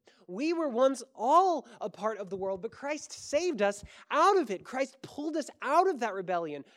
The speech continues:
Christ loved us when we were not loving him. Christ gives a hope-filled life in the midst of a hate-filled world by pulling us out of the hate-filled world,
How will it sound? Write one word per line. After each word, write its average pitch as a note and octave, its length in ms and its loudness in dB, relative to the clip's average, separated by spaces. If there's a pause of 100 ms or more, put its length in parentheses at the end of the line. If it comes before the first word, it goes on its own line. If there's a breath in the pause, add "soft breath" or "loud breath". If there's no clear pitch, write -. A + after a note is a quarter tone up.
Christ D#4 360 -6
loved C#4 380 -2
us A#3 160 -2
when B3 160 -4
we D#4 140 0
were C4 120 2
not C#4 540 2
loving A3+ 480 0 (240 loud breath)
him. C4 580 -2 (840 loud breath)
Christ D4 500 -4
gives A3+ 220 -4
a G#3+ 60 -2
hope-filled C4 680 0
life F#3 360 -2
in G3+ 100 -8
the G3+ 80 -4
midst A#3 300 -4
of G#3+ 80 -4
a F#3+ 60 -2
hate-filled B3 600 0
world G3 380 2 (200 loud breath)
by G#3+ 180 2
pulling D4 640 0
us B3 280 0 (120)
out C4+ 480 4
of G#3 280 -4
the A3 100 -4
hate-filled G#3 580 -8
world, F#3+ 460 -4